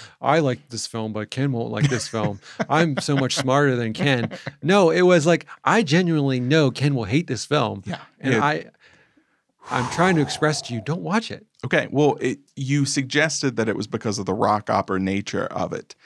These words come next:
Speaker 2: and the musical nature
Speaker 1: No,
Speaker 2: of it.
Speaker 1: I told you there is an element of this film that I
Speaker 2: Yes,
Speaker 1: know will be
Speaker 2: after
Speaker 1: nightmare
Speaker 2: talking
Speaker 1: fuel.
Speaker 2: to me about musicals, and so I thought
Speaker 1: But that was not the part that I said,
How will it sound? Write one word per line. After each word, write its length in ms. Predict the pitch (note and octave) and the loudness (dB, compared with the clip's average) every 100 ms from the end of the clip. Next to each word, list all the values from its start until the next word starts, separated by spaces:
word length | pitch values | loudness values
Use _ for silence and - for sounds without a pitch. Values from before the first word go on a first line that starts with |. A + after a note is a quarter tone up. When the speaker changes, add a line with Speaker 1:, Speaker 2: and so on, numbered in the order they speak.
| - _ - | -20 _ -10
Speaker 2:
and 160 | G#2 | -6
the 20 | G2+ | -2
musical 480 | G2 A2 A#2 G2 | 0 0 -2 -4
nature 320 | F#2+ G2 - D3+ | -4 -4 -2 2
Speaker 1:
No, 160 | E3 | 4
Speaker 2:
of 60 | E3 | 4
it. 40 | |
Speaker 1:
I 100 | E3 | 2
told 300 | G3 G3 G#3 | 2 0 2
you 120 | G3 | 2
there 200 | D#3+ E3 | 2 4
is 120 | D#3+ C3+ | 4 2
an 120 | C#3+ | 0
element 460 | - D3 F#3+ G3+ | 0 2 2 2
of 160 | D#3+ C#3 | 0 0
this 240 | C#3 B2 | -2 -2
film 480 | - C#3 D3 E3+ E3+ | 0 0 2 0 -2
that 160 | C#3 C3+ | 0 2
I 120 | C3 | 2
Speaker 2:
Yes, 140 | C3 | 2
Speaker 1:
know 200 | B2 C3 | 2 2
will 120 | E3 D#3 | 2 2
be 100 | C3 | 2
Speaker 2:
after 160 | A#2+ | 2
Speaker 1:
nightmare 400 | A#2+ D3 F3 E3 | 2 2 4 4
Speaker 2:
talking 160 | C3 E3+ | 4 2
Speaker 1:
fuel. 140 | D3 A#2 | 2 4
Speaker 2:
to 60 | |
me 100 | D3+ C#3 | 2 2
about 420 | B2 B2 A#2 A2 | 2 2 0 0
musicals, 720 | C3+ A#3 E3+ C#3 G2+ A2 - - | 0 2 0 -2 -2 -2 -4 -2
and 140 | B2+ B2 | -2 0
so 180 | C#3 C3 | 0 2
I 140 | C3+ | 2
thought 600 | C#3+ - B2+ E3 C3 B2 - | 2 -2 -2 0 0 0 0
Speaker 1:
But 120 | D#3 | 2
that 160 | F#3 G#3+ | 4 4
was 160 | G3+ | 4
not 320 | F3+ F#3+ G3+ | 4 2 2
the 60 | - | -2
part 260 | - E3+ F3 | 4 4 4
that 80 | |
I 60 | D#3+ | 0
said, 300 | D3+ D#3+ C#3+ | 2 0 0